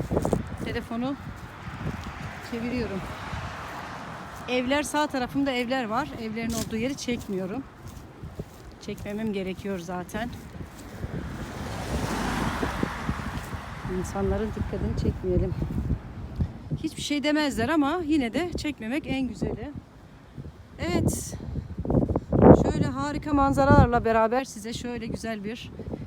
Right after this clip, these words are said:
çekim yapayım dedim arkadaşlar. Şu güzellikleri görüyorsunuz değil mi? Bu kadar güzellik.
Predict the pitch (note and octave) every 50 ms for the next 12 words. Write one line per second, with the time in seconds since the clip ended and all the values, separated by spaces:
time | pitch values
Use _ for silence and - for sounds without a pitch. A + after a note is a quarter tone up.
0 | - - - - - - - - A#3 A3 G3+ G3 - - G3 G3 G3 F#3+ F#3 F3
1 | F#3+ F#3+ F#3 F#3 F3+ F3+ F3+ F#3 G3 F#3+ - - - - - - - - - -
2 | - - - - - - - - - - - - - - - - - - - -
3 | - - - A3 G#3+ G#3+ - A3+ G#3+ G3+ G#3+ G#3+ - A3 G#3 A3+ G3+ G#3+ G#3 -
4 | A#3 A3 G3+ - - - G3 F#3 - - B3 A#3+ G3 F3 F3 F3 - - - -
5 | - - - - - - - - - - - - - - - - - - - -
6 | - - - - - - - - - - - - - - - - - - - -
7 | - - - - - - - - - - - - - - - - - - - -
8 | - - - - - - - - - - - - - - - - - - - -
9 | - - - - - - - - - - - - - - - - G#3+ G#3 G#3+ A3+
10 | G#3+ F#3+ - - - G3+ G3 G3+ G#3 G#3+